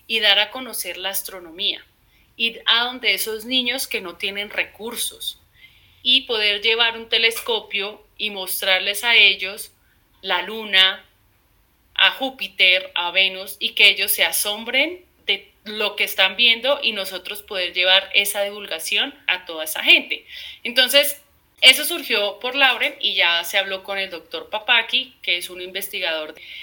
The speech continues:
de Departamento de Astronomía, y ya empezaron a formar el, el grupo. Empezamos a recolectar para material,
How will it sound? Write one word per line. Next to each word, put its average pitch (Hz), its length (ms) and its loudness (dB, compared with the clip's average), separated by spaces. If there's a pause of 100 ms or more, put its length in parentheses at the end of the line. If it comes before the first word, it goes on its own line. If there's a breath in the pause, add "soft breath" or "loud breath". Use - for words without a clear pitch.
(260 loud breath)
de 165 640 2 (120)
Departamento 185 540 -4
de 208 60 0
Astronomía, 240 720 4 (340 loud breath)
y 262 140 8
ya 247 100 10
empezaron 254 500 4
a 262 120 0
formar 185 380 0
el, 190 280 -2
el 190 220 0
grupo. 247 640 -8 (320)
Empezamos 185 640 -2 (300 loud breath)
a 185 140 2
recolectar 175 800 0
para 175 680 4
material, 202 1080 4